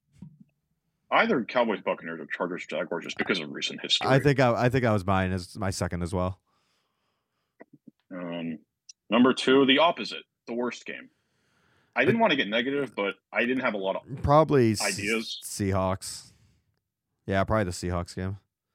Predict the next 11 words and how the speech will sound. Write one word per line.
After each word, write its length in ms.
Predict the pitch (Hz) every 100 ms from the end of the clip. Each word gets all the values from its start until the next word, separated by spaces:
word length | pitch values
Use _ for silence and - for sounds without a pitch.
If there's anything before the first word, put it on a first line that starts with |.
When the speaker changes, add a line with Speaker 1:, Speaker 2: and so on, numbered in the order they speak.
| _ _
Speaker 2:
Seahawks 400 | - 107 92 -
Niners, 460 | 90 90 95 - - _ -
just 160 | 104
'cause 160 | - 92
it's, 240 | 87 - - _ _ _ _ _ _ _ _ _ -
yeah, 320 | - 85 80 98
it's, 140 | -
it's 180 | 104 104
a 180 | 107 110
biggest 340 | 107 123 120
spread. 520 | - 110 110 107 101